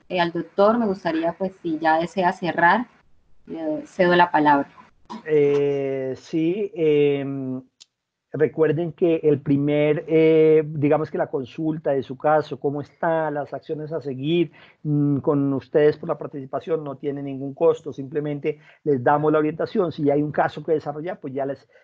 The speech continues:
Speaker 2: eh, comentamos bajo qué condiciones podemos apoyarlos.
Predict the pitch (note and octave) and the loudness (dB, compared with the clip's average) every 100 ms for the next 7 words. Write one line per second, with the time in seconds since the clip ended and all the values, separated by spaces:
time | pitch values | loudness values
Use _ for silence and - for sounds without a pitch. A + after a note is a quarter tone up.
0 | - D#3 D#3 C#3 - - C#3+ A#2 C#3 C3+ | -12 -6 -6 -8 -12 -10 -10 -8 -8 -8
1 | C#3 D#3+ C#3 C3+ D3 D#3+ D3 - C#3+ C#3 | -8 -6 -6 -8 -8 -6 -4 -4 -4 -4
2 | - C3+ C3+ C#3+ C#3 B2 G2 F2+ - | -4 -4 -4 -4 -2 -2 -4 -10 -20